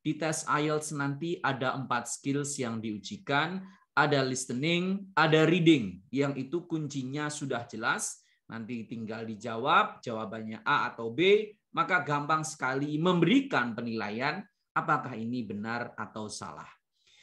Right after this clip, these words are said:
Sedangkan dua skill yang lainnya, yaitu writing dan speaking, kita membutuhkan tolok ukur, kira-kira seperti apa penilaian di ielts writing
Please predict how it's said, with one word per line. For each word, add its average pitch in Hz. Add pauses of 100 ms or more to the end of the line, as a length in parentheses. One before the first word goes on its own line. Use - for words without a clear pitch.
(140)
Sedangkan 190
dua 180
skill 180
yang 170
lainnya, 170
yaitu 139
writing 131
dan 123
speaking, 110 (440)
kita 175
membutuhkan 127 (480)
tolok 147
ukur, 135 (960)
kira-kira 139 (160)
seperti 175
apa - (400)
penilaian 139
di 123
ielts 123
writing 123